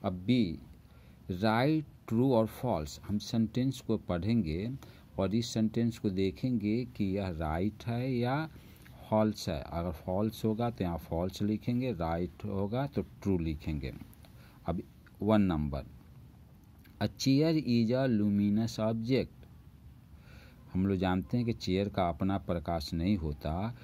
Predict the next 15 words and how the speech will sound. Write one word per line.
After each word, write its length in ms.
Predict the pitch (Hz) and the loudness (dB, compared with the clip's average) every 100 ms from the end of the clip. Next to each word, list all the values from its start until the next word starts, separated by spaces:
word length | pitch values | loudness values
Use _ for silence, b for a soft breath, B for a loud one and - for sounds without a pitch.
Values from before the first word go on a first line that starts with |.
| B B - | B B 0
तो 80 | 101 | 2
यह 340 | 98 127 131 | 2 0 -2
non 380 | 101 101 107 101 | 0 2 4 4
luminous 500 | 92 90 95 113 - 90 | 2 2 0 0 -2 -2
object 300 | 101 - 113 | -2 -2 2
नहीं 200 | 123 117 | 2 2
होगा। 400 | 95 73 65 - B B - | 0 -2 -4 -8 B B -6
यहाँ 480 | 90 87 85 101 101 - | 0 0 2 0 0 0
पर 120 | 85 | -2
हम 260 | 80 85 | 0 -2
लोग 340 | 85 101 135 139 B B - - - | 0 0 -2 -6 B B -16 -10 0
फॉल्स, 360 | 92 90 76 | 2 2 0
एफ़ 840 | 80 87 87 92 110 127 131 - | -6 -2 2 2 2 -2 -8 -10
ए 560 | 127 - 87 90 98 107 - | -10 -6 -2 0 0 -2 -2
एल 240 | 90 104 | -2 -2